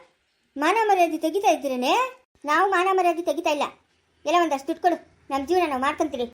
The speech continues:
ಏನ್ ನನ್ನೇನ್ ದಂಡಿಗಿರೋರ್ ಮನೆಗ್ ಕೊಟ್ಟಿದ್ರಾ? ದಂಡಿಗಿರೋರ್ ಮನೆಗ್ ಕೊಟ್ಟಿದ್ರೇನೆ? ನನ್ನ ಕೂಲಿ ಮಾಡೋನ್ ಮನೆಗೆಲ್ಲ ಕೊಟ್ಟಿದ್ವಾ? ನಾನು ಜೀವನ ಮಾಡ್ತಾ ಇರ್ಲಿಲ್ಲ. ಇವಾಗ ನೀನ್ ಹೋಗ್ ತಂಗಿ ಮನೆಗ್ ಸೇರ್ಕೊಂಬಿಟ್ಟಿದ್ಯಾ? ಸಾವ್ಕಾರ್ ತಂಗಿ ಮನೆಗ? ನಿಂಗೇನ್ ಕಮ್ಮಿಗಾದ ತಿನ್ನಕ ಉಣ್ಣಕ? ಹಾ?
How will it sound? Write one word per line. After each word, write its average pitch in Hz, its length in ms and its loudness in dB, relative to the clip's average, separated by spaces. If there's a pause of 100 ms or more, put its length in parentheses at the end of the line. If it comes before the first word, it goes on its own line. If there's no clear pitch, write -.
(120)
ಏನ್ 330 160 4
ನನ್ನೇನ್ 349 380 2
ದಂಡಿಗಿರೋರ್ 339 460 2
ಮನೆಗ್ 269 220 -6
ಕೊಟ್ಟಿದ್ರಾ? 226 720 -6 (600)
ದಂಡಿಗಿರೋರ್ 339 440 4
ಮನೆಗ್ 262 260 -4
ಕೊಟ್ಟಿದ್ರೇನೆ? 254 760 -4 (360)
ನನ್ನ 330 180 2 (100)
ಕೂಲಿ 440 200 4
ಮಾಡೋನ್ 339 400 2
ಮನೆಗೆಲ್ಲ 302 380 0
ಕೊಟ್ಟಿದ್ವಾ? 262 800 -4 (220)
ನಾನು 339 280 2
ಜೀವನ 392 240 2
ಮಾಡ್ತಾ 294 240 0
ಇರ್ಲಿಲ್ಲ. 254 220 -2 (260)
ಇವಾಗ - 320 -2
ನೀನ್ 427 140 0
ಹೋಗ್ 440 160 -2
ತಂಗಿ 453 200 -2
ಮನೆಗ್ 453 240 -2
ಸೇರ್ಕೊಂಬಿಟ್ಟಿದ್ಯಾ? 427 640 -2 (100)
ಸಾವ್ಕಾರ್ 403 300 0
ತಂಗಿ 277 160 -4
ಮನೆಗ? 247 240 -8 (720)
ನಿಂಗೇನ್ 370 280 2
ಕಮ್ಮಿಗಾದ 392 460 2
ತಿನ್ನಕ 359 340 -2
ಉಣ್ಣಕ? 262 240 -4 (560)
ಹಾ? 415 160 2